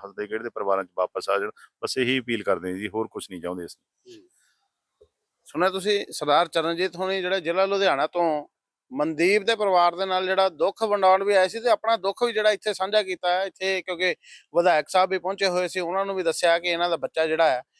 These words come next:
Speaker 2: ਲਾਸਟ ਗੱਲਬਾਤ ਜਿਹੜੀ ਹੈ ਨੌ ਸਤੰਬਰ ਦੀ ਜਿਵੇਂ ਦੱਸਦੇ ਪਏ ਹੈ ਕਿ ਗੱਲਬਾਤ ਹੋਈ ਸੀ, ਉਸ ਤੋਂ ਬਾਅਦ ਜਿਹੜਾ ਅੱਜ ਤੱਕ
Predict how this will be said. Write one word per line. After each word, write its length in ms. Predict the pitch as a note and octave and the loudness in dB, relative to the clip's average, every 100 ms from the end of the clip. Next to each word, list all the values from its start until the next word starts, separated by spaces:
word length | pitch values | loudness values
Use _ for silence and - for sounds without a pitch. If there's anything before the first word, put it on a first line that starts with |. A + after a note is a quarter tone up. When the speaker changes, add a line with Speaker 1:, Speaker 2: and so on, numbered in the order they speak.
| _ - | _ 0
Speaker 2:
ਲਾਸਟ 320 | D#3 G3 - | 2 2 0
ਗੱਲਬਾਤ 360 | F3+ F3 F3 E3+ | 0 0 0 -2
ਜਿਹੜੀ 240 | F3+ F3+ | -2 -2
ਹੈ 160 | F3 E3+ | -2 -2
ਨੌ 360 | C#3+ C#3+ F3 | -4 -4 -2
ਸਤੰਬਰ 460 | F3 - D3+ D#3 E3 | -4 -6 -4 0 0
ਦੀ 80 | E3+ | 0
ਜਿਵੇਂ 240 | D#3+ E3 | -2 0
ਦੱਸਦੇ 340 | C#3+ C3 D3 C#3+ | 0 0 -4 -4
ਪਏ 180 | D3+ | 0
ਹੈ 120 | D3 D3 _ _ - | 0 -2 _ _ -12
ਕਿ 60 | C#3+ | 0
ਗੱਲਬਾਤ 420 | D3+ E3+ F#3 D#3 | 2 4 2 2
ਹੋਈ 140 | E3+ | -4
ਸੀ, 100 | G3 | -4
ਉਸ 160 | F#3 - | -4 -4
ਤੋਂ 140 | G3 | -4
ਬਾਅਦ 320 | D#3 F3 F#3+ | 2 4 2
ਜਿਹੜਾ 280 | F3 F3 F#3 - | 0 0 2 2
ਅੱਜ 60 | E3 - | -2 -2
ਤੱਕ 340 | E3+ E3+ | -6 -6